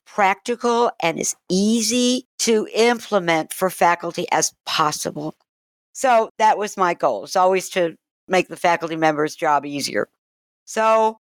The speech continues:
I was comfortable with that. Well, a couple of years ago, David Brightman from Stylus contacted me, asking me to write a book on critical thinking. And I thought, "Well, I'm kind of enjoying being semi-lazy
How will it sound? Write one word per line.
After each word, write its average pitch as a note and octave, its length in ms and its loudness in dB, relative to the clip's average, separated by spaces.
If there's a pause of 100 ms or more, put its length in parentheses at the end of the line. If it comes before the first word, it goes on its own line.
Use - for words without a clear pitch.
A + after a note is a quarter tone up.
(180)
I C4 160 4
was C4+ 180 0
comfortable G#3+ 540 0
with E3+ 140 -2
that. E3+ 240 2 (640)
Well, D4 580 2 (340)
a - 40 -2
couple A3+ 240 0
of G3 80 -8
years D4+ 260 2
ago, G#3 640 0 (320)
David A3 480 0 (180)
Brightman G#3+ 520 0 (100)
from F3+ 480 0
Stylus G#3+ 640 0
contacted F3 600 0
me, E3 280 0 (640)
asking G#3+ 420 0
me G#3 160 2
to G3+ 100 -2
write F3+ 280 2
a F3+ 40 -10
book E3 300 -2
on E3 200 0
critical D3+ 380 -2
thinking. A#3 520 0 (560)
And G#3+ 120 0
I A3 100 2
thought, A3 180 -2
"Well, A#3+ 140 2
I'm B3 300 2
kind D4 140 2
of G3+ 60 -2
enjoying F#3+ 580 0
being F3+ 420 0
semi-lazy F3 1120 0